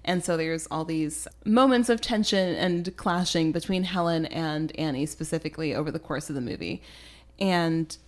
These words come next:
what I was thinking of is that, you know, in circumstance, Emma is quite like Helen in that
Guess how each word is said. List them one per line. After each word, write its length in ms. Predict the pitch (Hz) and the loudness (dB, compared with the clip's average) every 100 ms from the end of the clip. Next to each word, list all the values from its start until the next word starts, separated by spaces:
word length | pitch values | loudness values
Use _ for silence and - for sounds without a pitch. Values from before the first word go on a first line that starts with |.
| - - | -18 -2
what 160 | 208 | 2
I 80 | 190 | 2
was 120 | 185 | 2
thinking 360 | - 427 294 208 | 0 0 2 0
of 320 | 165 160 156 | 0 0 0
is 200 | 180 170 | -2 -2
that, 420 | 165 156 151 - - | -2 0 -4 -6 -6
you 120 | 196 | 0
know, 140 | 175 143 | 2 2
in 220 | 175 175 | 2 2
circumstance, 1040 | - 165 196 196 - 226 247 262 - - - | 0 -2 0 -4 -4 -2 0 0 -2 -10 -4
Emma 320 | 170 170 170 | 0 2 2
is 260 | - 165 - | 2 -2 -2
quite 300 | - 160 - | -4 -4 -2
like 180 | 156 156 | -4 -4
Helen 460 | 160 156 175 240 | -4 -2 0 -2
in 180 | - 165 | 0 -2
that 320 | 156 151 - | 0 -2 -6